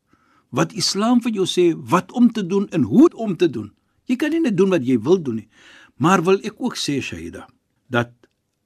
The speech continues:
as jy byvoorbeeld nie bekwam raak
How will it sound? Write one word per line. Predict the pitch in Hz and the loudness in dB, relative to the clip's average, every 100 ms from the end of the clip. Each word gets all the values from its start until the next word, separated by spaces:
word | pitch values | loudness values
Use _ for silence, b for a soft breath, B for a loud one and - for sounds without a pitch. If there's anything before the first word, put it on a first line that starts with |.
| - | -2
as | 254 - | 0 0
jy | 214 240 254 | 2 4 4
byvoorbeeld | 208 - 214 202 185 180 | 2 -8 -4 -2 2 2
nie | 123 139 | 4 2
bekwam | 156 175 - 170 160 139 | 2 -2 -2 -2 -2 -2
raak | 117 127 - - | -2 -4 -6 -20